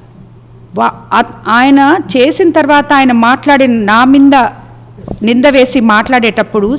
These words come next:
సపోర్ట్ చేశారు కొంతమంది నాయకులు, అనిల్ కుమార్ యాదవ్, విజయ్ కుమార్ రెడ్డి, మేరక మురళి, ఒక అమ్మాయి కూడా, ఆడపిల్ల కూడా, పూజిత, వీళ్ళందరూ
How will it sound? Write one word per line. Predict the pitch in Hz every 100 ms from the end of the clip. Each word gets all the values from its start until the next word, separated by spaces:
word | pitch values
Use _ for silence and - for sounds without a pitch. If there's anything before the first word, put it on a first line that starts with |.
| -
సపోర్ట్ | 247 339 285
చేశారు | 247 247 196
కొంతమంది | 196 202 196 190 185
నాయకులు, | 190 214 190 170 - - - - - - - - - - - - - - - - 214
అనిల్ | 247 247 240
కుమార్ | 214 208 202
యాదవ్, | 196 208 220 - - - - - - - - -
విజయ్ | 226 269 269
కుమార్ | 220 208 185
రెడ్డి, | 185 160 214 - - - - - - - 196
మేరక | 226 254 247 202
మురళి, | 208 226 196 226 - - - - 202
ఒక | - 208
అమ్మాయి | 247 349 339 233
కూడా, | 185 - - 202
ఆడపిల్ల | 254 330 302 262 202
కూడా, | 190 - - - - - - - - - - - - -
పూజిత, | 262 247 233 220 214 247 - - 196
వీళ్ళందరూ | 214 208 214 233 247